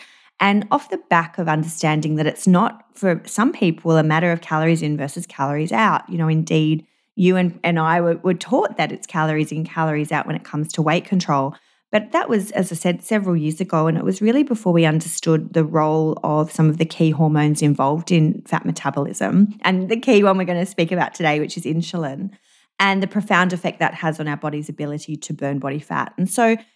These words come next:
just over time, working with women in particular and weight control, I've, I guess, become a specialist in that hormonal area. And I, I actually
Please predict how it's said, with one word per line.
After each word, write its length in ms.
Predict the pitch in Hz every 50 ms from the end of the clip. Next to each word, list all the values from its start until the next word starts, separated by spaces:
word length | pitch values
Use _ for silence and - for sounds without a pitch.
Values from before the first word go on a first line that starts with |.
| _ -
just 200 | - 381 370 -
over 200 | 440 392 294 247
time, 400 | - - - 180 175 175 180 180
working 280 | 175 170 175 - 196 180
with 140 | 170 160 160
women 300 | 165 165 170 170 170 165
in 100 | 165 160
particular 800 | - - - - 247 226 - - 214 202 202 190 190 185 175
and 180 | 165 160 160 160
weight 240 | 185 185 190 185 -
control, 540 | - 190 175 - - 170 165 165 165 160
I've, 240 | 160 151 156 160 - -
I 100 | - 170
guess, 220 | 165 - 165 160
become 520 | - - 170 - - 165 156 151 156 160 - -
a 60 | 165
specialist 580 | - - - 160 165 - - 160 160 160 -
in 140 | 165 160 156
that 180 | 156 147 147 -
hormonal 500 | 165 165 180 165 151 143 147 147 151 - -
area. 480 | 143 139 139 147 160 185 220 285 349 - - _ - - - - - -
And 160 | - 233 233 233
I, 140 | 240 247 - - -
I 80 | 240
actually 400 | 262 - - 392 - - - 494